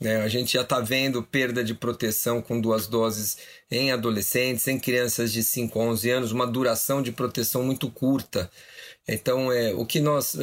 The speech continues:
percebemos, é, independente da idade, que quando você dá duas doses das vacinas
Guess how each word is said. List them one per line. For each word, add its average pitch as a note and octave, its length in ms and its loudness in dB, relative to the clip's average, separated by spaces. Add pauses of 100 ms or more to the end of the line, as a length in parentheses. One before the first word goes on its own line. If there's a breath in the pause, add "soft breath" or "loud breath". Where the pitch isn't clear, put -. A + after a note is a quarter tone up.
(120)
percebemos, B2 840 0
é, A2+ 260 0
independente A#2+ 720 0
da G#2 140 2
idade, A2 560 0 (680)
que - 140 -8
quando D#3 300 0
você D3+ 260 0
dá A#2+ 180 2
duas C3 460 0
doses G#2 540 0
das G#2+ 180 -2
vacinas G2+ 640 -2